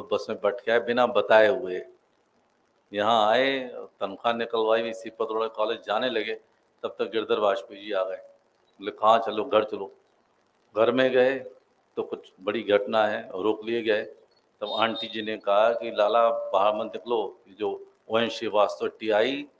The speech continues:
बोल दिए, हथकड़ी लिए खड़ो है, तुम्हें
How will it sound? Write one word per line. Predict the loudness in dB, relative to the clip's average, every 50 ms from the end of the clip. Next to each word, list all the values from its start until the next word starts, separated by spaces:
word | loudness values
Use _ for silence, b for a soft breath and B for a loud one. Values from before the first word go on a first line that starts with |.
| _ _ -18
बोल | -16 -8 -6 -6 -4 -2
दिए, | 0 0 0
हथकड़ी | -2 -4 -8 -8 -8 -8 -6 -4 -2 -2 -2
लिए | -2 -2 -4 -6 -6
खड़ो | -4 -2 0 2 4 4
है, | 4 2 0 -2 -6 -14 -20 _ _ _ _ _ _ _ _ _ _ _ _ _ _ _ _ _ _ _ _ _ _ _ _ _ _ -12
तुम्हें | -8 -8 -8 -8 -10